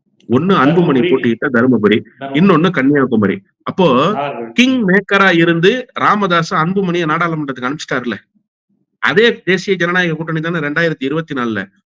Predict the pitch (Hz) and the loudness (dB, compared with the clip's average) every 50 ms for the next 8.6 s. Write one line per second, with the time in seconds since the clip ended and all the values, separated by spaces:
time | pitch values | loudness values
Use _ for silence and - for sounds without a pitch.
0 | _ - 139 190 220 240 233 214 202 185 175 175 180 196 196 190 180 170 175 165 | _ 0 2 2 2 2 2 2 2 2 2 0 0 0 0 0 0 -2 0 0
1 | 165 160 165 175 160 160 147 143 135 135 147 170 180 175 165 - 147 143 165 180 | 0 0 0 -2 -2 -2 -2 -2 0 0 0 2 0 0 0 -2 -2 -2 0 0
2 | 185 180 165 147 143 139 139 135 131 131 123 120 117 120 135 156 156 147 139 123 | 0 0 0 0 0 0 -2 -2 0 -2 -2 -2 0 0 -2 -2 -2 -2 -4 -4
3 | - - 110 110 110 113 131 165 165 147 131 120 127 151 165 160 151 135 127 120 | -4 -4 -2 -2 -2 -2 -2 -4 -4 -2 0 0 2 2 2 2 0 0 -2 -4
4 | 110 113 110 117 131 - - 139 117 107 98 92 87 87 104 120 104 80 - _ | -6 -6 -6 -6 -6 -6 -8 -6 -6 -6 -6 -6 -6 -6 -6 -6 -8 -8 -14 _
5 | _ _ _ _ _ _ _ _ - 170 196 240 226 214 180 143 123 117 107 104 | _ _ _ _ _ _ _ _ 0 2 2 4 4 2 2 2 0 -2 -2 -4
6 | 95 95 101 98 - _ _ _ _ _ 127 135 135 127 123 135 165 196 196 180 | -6 -6 -8 -8 -10 _ _ _ _ _ -2 0 2 2 2 2 2 2 2 2
7 | 160 139 139 139 160 160 160 147 135 131 127 131 135 - 123 123 165 202 233 226 | 2 0 0 -2 -2 -4 -4 -2 -2 -2 -4 -4 -6 -6 -2 2 2 4 4 4
8 | 180 160 151 151 160 147 117 104 98 113 139 180 | 2 0 -2 -2 -4 -6 -6 -8 -8 -6 -6 -6